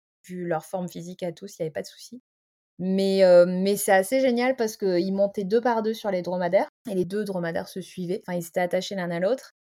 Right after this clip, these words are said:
Et, heu, bon, ils ont, ils ont adoré parce que c'était tr-, c'était très fun d'être en haut du, heu, perché en haut du dromadaire. Le, donc, il y a le côté rythme de la marche qui, qui est un peu chaloupé, donc qui donne un peu le ton. Et ça leur permettait de pas mal papoter.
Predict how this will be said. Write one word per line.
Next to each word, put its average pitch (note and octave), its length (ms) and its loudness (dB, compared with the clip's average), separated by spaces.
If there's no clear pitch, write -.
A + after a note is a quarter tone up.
Et, G3+ 340 6
heu, F3+ 600 8
bon, F3 160 0
ils E3+ 180 -2
ont, F#3 100 -2
ils F3 180 -4
ont F3 80 -2
adoré F3+ 320 2
parce A#3 140 -12
que E3+ 80 -14
c'était D3+ 280 -16
tr-, - 260 -18
c'était E3+ 300 -12
très - 220 -12
fun - 180 -6
d'être F#3 320 -6
en E3+ 80 -4
haut E3 60 -6
du, D#3+ 140 -12
heu, D#3+ 360 -8
perché - 320 -12
en F3+ 120 -4
haut E3+ 80 -4
du F3 100 -18
dromadaire. E3+ 680 2
Le, E3 240 -2
donc, D#3 280 -6
il F3+ 40 2
y - 20 2
a E3 80 2
le E3+ 180 0
côté F#3 480 -2
rythme F3 600 -6
de E3 140 -8
la E3+ 200 0
marche F#3+ 460 0
qui, D#3+ 360 -14
qui - 100 -16
est D#3+ 40 -8
un D#3+ 60 -10
peu F3 120 -18
chaloupé, F3+ 580 -2
donc F#3 180 -6
qui - 240 -20
donne E3+ 200 -6
un E3 120 -6
peu F#3+ 120 -10
le E3 200 -6
ton. A3 300 -8
Et F3+ 80 -4
ça F#3+ 160 0
leur E3+ 160 0
permettait D#3+ 380 -8
de - 40 -20
pas F#3 140 -6
mal G3 180 -8
papoter. E3+ 480 -10